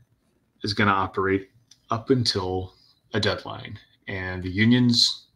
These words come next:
know that. And so you get in these negotiations, and it usually comes down to, like, like,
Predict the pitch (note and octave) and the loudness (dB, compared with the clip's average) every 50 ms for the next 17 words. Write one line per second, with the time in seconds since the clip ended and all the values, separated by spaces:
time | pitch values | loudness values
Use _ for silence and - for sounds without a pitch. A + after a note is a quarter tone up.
0 | _ G#2 G2 F#2 F2+ F2+ F2+ F2+ G2+ - - _ _ - G#2+ G#2 G2 - G2 F#2 | _ -6 -6 -4 -4 -6 -6 -6 -6 -8 -10 _ _ -8 -6 -4 -2 -2 -2 -4
1 | F2+ F2 F2 F2 F2 G2 - _ - - - - - - - - - - _ _ | -4 -8 -8 -10 -12 -14 -18 _ -20 -20 -20 -20 -20 -20 -20 -20 -20 -20 _ _
2 | _ _ _ _ _ _ _ _ _ _ - G2+ F2+ G#2 G#2+ G#2+ A2 A2+ G#2+ F#2+ | _ _ _ _ _ _ _ _ _ _ -6 -2 2 4 6 6 8 6 6 6
3 | G2+ A2 G#2 G#2+ A2 G2+ - G#2+ G#2 G#2 G#2 - C#3 C#3+ C#3+ C#3+ C3+ - - - | 4 4 6 6 4 4 4 4 4 4 4 4 2 0 -2 -2 -2 -4 -4 -6
4 | - - - - - F#2+ F#2+ F#2+ F#2 F#2 F2+ - _ - G2+ G#2 G#2 A2 A2 - | -8 -14 -18 -14 -10 -8 -6 -6 -6 -6 -8 -12 _ -4 0 2 4 4 4 2
5 | B2+ C3 A#2+ A#2+ - - A2+ A2 A2 G#2 - F#2 F#2+ G2+ G#2+ A2 A2 G#2+ - F#2+ | 2 2 0 0 -2 -2 0 0 0 -2 -2 -2 0 0 2 2 2 0 0 -2
6 | F#2+ F#2+ F#2+ F#2+ F2+ - - - - - - _ _ _ _ _ _ _ _ _ | -4 -4 -4 -6 -6 -8 -12 -14 -14 -16 -18 _ _ _ _ _ _ _ _ _
7 | _ G2 G2 G2 | _ -6 -6 -6